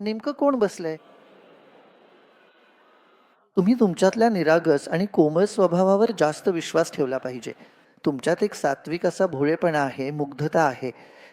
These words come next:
त्याच्याशी पूर्णपणे एकरूप होणं तुमच्यासाठी अत्यंत लाभदायक ठरेल.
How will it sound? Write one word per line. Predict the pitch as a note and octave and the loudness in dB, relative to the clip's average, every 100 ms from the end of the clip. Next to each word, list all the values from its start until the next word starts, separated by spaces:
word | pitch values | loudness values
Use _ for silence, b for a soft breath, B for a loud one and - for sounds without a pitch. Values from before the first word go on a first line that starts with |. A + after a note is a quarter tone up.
| - | -2
त्याच्याशी | E3 - G3 - | -2 0 -2 -2
पूर्णपणे | A#3 F#3+ E3 F#3+ G#3+ A3+ A3+ | -6 -2 0 2 2 2 2
एकरूप | D#3 - G#3 F#3+ | -2 -2 -4 -2
होणं | G3 G#3 | -2 -2
तुमच्यासाठी | G#3 D#3+ F3+ F#3 G3 - | -4 -6 -6 -4 -4 -4
अत्यंत | - - - F3+ F3 | -6 -4 -2 -2 2
लाभदायक | F#3 C3+ C3+ C3 C3 | 2 2 -2 -4 -4
ठरेल. | - - G#2+ | -6 -8 -10